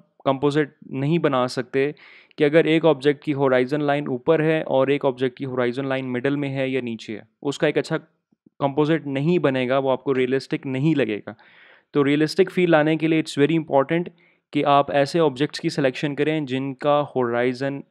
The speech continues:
सेम लेवल पे हो। ठीक है, तो यहाँ पे कुछ, अ,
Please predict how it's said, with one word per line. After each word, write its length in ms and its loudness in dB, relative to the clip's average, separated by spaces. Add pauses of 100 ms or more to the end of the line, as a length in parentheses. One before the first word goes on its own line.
सेम 520 -4
लेवल 260 0
पे 120 -10
हो। 220 -14 (240)
ठीक 160 -4
है, 60 2
तो 80 -4
यहाँ 180 2
पे 100 -2
कुछ, 340 -2
अ, 1160 0